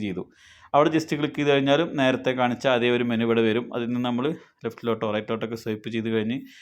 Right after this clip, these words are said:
കുറേ പോയി കഴിഞ്ഞാൽ നമുക്ക് ഏതെങ്കിലും ദിവസങ്ങളിൽ ഇവിടെ റെഡ് അല്ലാത്ത കളറിൽ ഡേറ്റും ടൈമും അവൈലബിൾ ആണെങ്കിൽ ഇവിടെ കാണിക്കും. ഇപ്പോൾ ഇവിടെ നമുക്ക് ഡേറ്റ് കാണിക്കുന്നില്ല.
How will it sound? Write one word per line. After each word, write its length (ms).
കുറേ 240
പോയി 220
കഴിഞ്ഞാൽ 320
നമുക്ക് 340
ഏതെങ്കിലും 400
ദിവസങ്ങളിൽ 480
ഇവിടെ 200
റെഡ് 260
അല്ലാത്ത 360
കളറിൽ 340
ഡേറ്റും 400
ടൈമും 240
അവൈലബിൾ 400
ആണെങ്കിൽ 300
ഇവിടെ 200
കാണിക്കും. 320
ഇപ്പോൾ 180
ഇവിടെ 180
നമുക്ക് 260
ഡേറ്റ് 360
കാണിക്കുന്നില്ല. 500